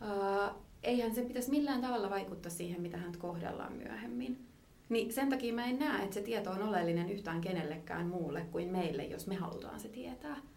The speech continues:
Ei kellekään muulle, että mitkä sukuelimet sillä lapsella on. Kun ne on sukuelimet ja ne ei määritä sen sukupuolta. Hän saa itse määritellä sukupuolensa sitten, kun on siihen valmis ja haluaa sen tehdä. Mut se ei ole niinku mun asia määrittää, eikä kenenkään muukaan asia määrittää.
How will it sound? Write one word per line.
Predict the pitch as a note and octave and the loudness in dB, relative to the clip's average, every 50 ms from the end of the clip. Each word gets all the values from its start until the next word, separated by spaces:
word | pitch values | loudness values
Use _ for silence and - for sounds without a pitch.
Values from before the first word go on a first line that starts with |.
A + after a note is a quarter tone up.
| - - | -4 0
Ei | D4 C#4+ | 2 2
kellekään | C#4 A3 F#3 F3 E3 E3 E3+ - D#3+ D#3+ D#3+ | 4 4 4 4 2 0 0 -4 -4 -4 -4
muulle, | - - - - - - - | -6 -6 -6 -6 -6 -6 -6
että | - F#3+ F#3 G3 | -6 -6 -4 -2
mitkä | G3 G3 F#3+ F#3+ E3 | -2 -2 -2 -4 -4
sukuelimet | - E3+ E3+ - - - - - - - - - - | -4 -4 -4 -4 -6 -6 -4 -6 -6 -6 -8 -8 -8
sillä | - - - | -8 -8 -6
lapsella | - - - - - - G3+ - | -6 -6 -6 -8 -8 -6 -4 -4
on. | - - - - - - - | -6 -6 -10 -12 -14 -10 -4
Kun | - B3+ | 2 4
ne | D4+ | 6
on | D4 C#4+ | 6 6
sukuelimet | C4+ - F#4 F4 - - A3+ G3+ G#3 G3+ F#3+ E3+ E3 E3 E3 E3+ | 6 8 6 6 8 10 10 10 12 10 8 8 6 4 4 4
ja | A3 B3 | 4 4
ne | C#4+ | 4
ei | C#4+ D4+ D4+ D4+ D#4 | 6 6 6 6 6
määritä | E4 E4+ D#4+ C#4+ C#4+ C#4 - F3+ | 6 6 6 6 4 2 2 -2
sen | F3 - - G3+ F#3+ F#3+ F#3+ - - - | -2 -2 -2 0 0 0 -2 -4 -6 -2
sukupuolta. | - D4+ - - - G3+ G#3+ - - E4 - - - - - - - - - - - - - - - - - - - - - | 0 0 2 2 2 0 0 6 8 8 8 8 6 4 2 0 -2 -2 -2 -2 0 0 -2 -2 -4 -10 -12 -12 -14 -10 4
Hän | - D4 C#4+ C4 | 8 8 10 10
saa | A#3+ A3+ | 8 6
itse | A3+ E4 E4+ - - A#3+ G#3+ | 6 4 0 0 0 0 0
määritellä | G3 F3 F3 E3 D#3+ E3 E3 - - E3+ E3+ | 2 4 4 4 4 2 0 -2 -2 -2 -2
sukupuolensa | - - F3+ E3+ E3+ E3 E3 - G3 - - - - - - F#3+ F#3 F#3+ | -2 -2 -2 0 0 0 -2 0 -2 -2 -2 -2 -2 -2 -4 -4 -4 -4
sitten, | - - G3+ G3+ - E3 E3+ F3 | -2 0 -2 0 0 -2 -2 -2
kun | - F3+ F#3 F#3+ F#3 - - - - | -2 -2 -2 -4 -6 -8 -10 -4 -2
on | G#3 G3+ F#3+ | 0 2 2
siihen | G#3+ G#3 G#3 G#3 A#3+ B3 | 2 2 2 2 2 4
valmis | C4 B3 F#3 - - - A#3 A#3+ B3 B3 A#3 | 6 6 4 4 2 -2 -4 -4 -4 -2 -2
ja | A3+ | -2
haluaa | A3 B3 A#3 G3 F#3 F#3+ - G3 G3 | 2 2 2 2 2 2 2 2 2
sen | G3+ G3+ G#3 | 2 -2 -2
tehdä. | G#3 G#3 G#3 - - - - - - - - - - - | -2 -4 -4 -4 -10 -10 -10 -10 -10 -10 -12 -12 -10 -2
Mut | - A#3 A3 A3+ | 0 0 0 2
se | - C#4+ | 2 2
ei | C4+ A#3 A#3+ C4+ | 4 4 6 6
ole | C#4 A#3+ | 4 4
niinku | A3 G#3+ G#3+ G#3+ | 4 4 4 4
mun | A3 B3 B3+ G#3 - | 4 4 4 2 2
asia | - E3 E3 - - - | 0 -2 -2 -2 -2 -2
määrittää, | E3+ F3 F3 E3+ E3+ E3+ E3+ - - G3 G3 | 0 0 0 0 0 0 -2 -2 0 0 2
eikä | G3 G3 G3+ G#3 A3 | 4 2 2 2 2
kenenkään | G#3+ B3 B3 B3 B3 C4+ C#4 C#4+ | 0 0 0 2 2 2 2 2
muukaan | D4+ F#4 F4 - - - - E3+ | 2 2 2 2 2 2 0 0
asia | E3+ G3+ G3 F3+ | -2 -2 0 2
määrittää. | F3 E3+ E3+ - G3 G3+ - G#3+ G#3+ G#3+ | 2 2 2 2 0 -2 2 2 2 2